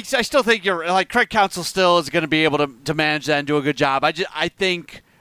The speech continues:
I think intelligent managers who make really good decisions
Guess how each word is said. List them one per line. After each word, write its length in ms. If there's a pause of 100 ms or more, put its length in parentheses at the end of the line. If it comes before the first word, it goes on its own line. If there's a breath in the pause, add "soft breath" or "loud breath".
(140)
I 120
think 200
intelligent 680
managers 580
who 60
make 220
really 220
good 180
decisions 1040